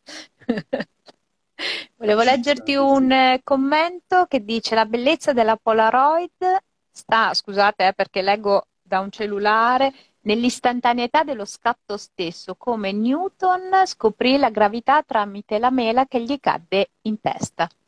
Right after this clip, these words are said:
Speaker 2: <laughs> Allora, questa cosa della foto istantanea, della Polaroid, scordiamocela,
Speaker 1: <laughs>
Speaker 2: ma proprio scordiamocela. È molto più istan-, cioè, molto più istantaneo fare una foto con lo smartphone.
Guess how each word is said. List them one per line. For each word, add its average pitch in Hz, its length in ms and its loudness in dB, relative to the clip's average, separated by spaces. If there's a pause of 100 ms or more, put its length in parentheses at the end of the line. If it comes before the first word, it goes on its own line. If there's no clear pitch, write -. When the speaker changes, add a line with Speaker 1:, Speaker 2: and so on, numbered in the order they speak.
(1120)
Speaker 2:
<laughs> - 600 -10 (720)
Allora, 98 480 -6 (1600)
questa 135 280 -12
cosa 190 420 -4
della 120 340 -8
foto 151 300 -10
istantanea, 127 760 -8
della 107 280 -10
Polaroid, 113 480 -6
scordiamocela, 90 920 -10
Speaker 1:
<laughs> - 520 -10
Speaker 2:
ma 101 160 -10
proprio 117 240 -16
scordiamocela. 95 800 -10 (800)
È - 100 -12
molto 156 400 -2
più - 160 -14
istan-, 131 320 -6 (260)
cioè, - 260 -20
molto 117 300 -12
più 120 100 -12
istantaneo 104 520 -6
fare 95 360 -8
una 98 100 -12
foto - 360 -20
con 90 100 -20
lo 85 60 -20
smartphone. 82 640 -20